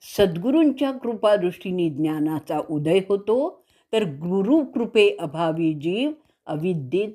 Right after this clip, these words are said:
बुडलेला असतो. गणेशरूप सद्गुरूंच्या स्तवनात श्री ज्ञानेश्वर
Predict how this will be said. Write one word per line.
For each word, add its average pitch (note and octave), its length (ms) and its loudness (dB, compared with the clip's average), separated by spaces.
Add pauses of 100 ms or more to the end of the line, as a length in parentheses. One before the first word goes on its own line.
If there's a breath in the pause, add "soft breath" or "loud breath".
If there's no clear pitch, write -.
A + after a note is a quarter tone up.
बुडलेला D#3 680 0
असतो. - 380 -18 (640 soft breath)
गणेशरूप C4+ 680 2
सद्गुरूंच्या A#3 640 0
स्तवनात F#3 560 0 (120)
श्री G3 200 -4
ज्ञानेश्वर D#3 680 -2